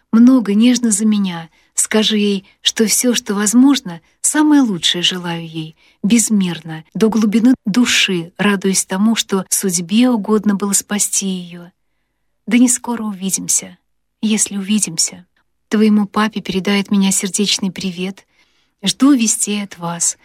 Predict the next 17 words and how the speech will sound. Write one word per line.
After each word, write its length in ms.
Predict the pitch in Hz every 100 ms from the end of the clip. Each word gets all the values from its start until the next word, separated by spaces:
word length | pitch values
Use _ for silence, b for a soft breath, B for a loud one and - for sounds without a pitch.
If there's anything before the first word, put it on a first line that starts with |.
| _ _
Целую 420 | - 269 262 254
всех 280 | - 240 -
крепко-крепко, 1000 | 240 233 - 214 - 208 202 - 170 170 _ _ -
любя, 560 | 185 165 202 240 233 - _ _
радуюсь, 680 | 180 208 240 202 175 170 - _ _
благодаря 800 | 208 196 185 185 175 214 240 233 _ _
и 80 | 202
благословляя. 1080 | 170 185 190 - 180 170 170 165 165 160 165 _ _
Спаситель-свидетель. 1400 | - - 190 208 190 170 - 180 175 170 165 - 165 - _ _ _ _ _ _ _ _ _
Вот 180 | 170 190
сейчас 400 | - 196 208 202
поют: 400 | - 202 190 - b b b
«Слава 440 | - 196 196 196
тебе, 240 | 190 190 185
Господи, 520 | 190 233 - 190 185
слава 420 | 185 202 208 202
тебе! 480 | 196 202 185 180